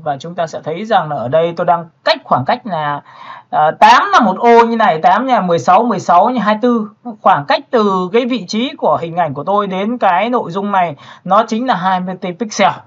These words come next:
Và cũng tương tự như vậy, để tôi kiểm tra phần phía dưới xem nó đã hoàn thiện chưa thì tôi sẽ phóng to cho các bạn bằng can chôn cộng. Thì đây, đây là đối tượng của chúng ta, chúng ta có thể đặt xuống và đặt lên này,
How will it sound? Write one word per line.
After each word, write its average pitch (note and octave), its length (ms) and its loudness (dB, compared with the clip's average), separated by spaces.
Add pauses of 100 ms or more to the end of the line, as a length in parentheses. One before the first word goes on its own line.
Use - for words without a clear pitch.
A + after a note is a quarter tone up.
(420)
Và G3+ 180 6
cũng C4+ 180 -4
tương C#4 140 2
tự B3+ 100 4
như B3+ 180 6
vậy, B3 200 6
để F3+ 160 0
tôi A#3 220 4
kiểm - 180 -2
tra G#3 180 4
phần F#3 180 -2
phía A3 60 0
dưới G#3+ 200 2
xem A#3 160 2
nó A#3+ 80 2
đã A3+ 100 2
hoàn F#3+ 200 2
thiện F3 180 -6
chưa G3 140 -6
thì F3+ 140 -8
tôi F#3 140 -6
sẽ - 140 -6
phóng F3+ 320 0
to F3+ 340 6
cho D#3+ 120 -2
các F#3 100 -2
bạn F#3 220 -2
bằng C#3 140 -6
can E3 220 -2
chôn E3 160 -8
cộng. D#3+ 300 2
Thì D3 80 -8
đây, E3 220 2
đây F3 220 -2
là D#3 80 -2
đối E3 140 -4
tượng F#3 160 -8
của C#3+ 80 -6
chúng D#3+ 120 -10
ta, E3 200 -2
chúng F3+ 140 -12
ta F3 100 -2
có E3 80 -6
thể E3 100 -12
đặt C#3+ 200 -4
xuống E3+ 200 -10
và G3+ 80 -6
đặt D3 160 -4
lên D#3 180 -10
này, D#3 100 -10